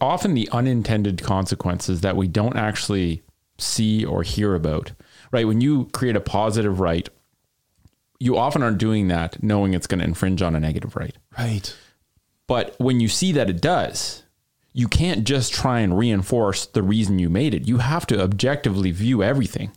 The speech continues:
Speaker 1: And there's nothing wrong with saying, "Oh shit, we did this, but now this happened, so we gotta change that back."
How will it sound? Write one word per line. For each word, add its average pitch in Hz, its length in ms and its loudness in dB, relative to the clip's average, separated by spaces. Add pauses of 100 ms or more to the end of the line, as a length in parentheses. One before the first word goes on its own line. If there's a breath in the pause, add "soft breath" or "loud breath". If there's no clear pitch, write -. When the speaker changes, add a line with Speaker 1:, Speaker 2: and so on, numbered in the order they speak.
Speaker 1:
And 135 140 2
there's 147 140 2
nothing 180 320 0
wrong 151 200 2
with 110 120 0
saying, 107 180 0
"Oh 113 100 2
shit, 104 220 0
we 104 100 2
did 127 180 2
this, 110 420 0 (540 loud breath)
but 110 120 0
now 139 160 2
this 120 200 2
happened, 95 380 0
so 101 340 2
we 120 120 2
gotta 127 120 2
change 110 220 2
that 92 120 2
back." - 280 -2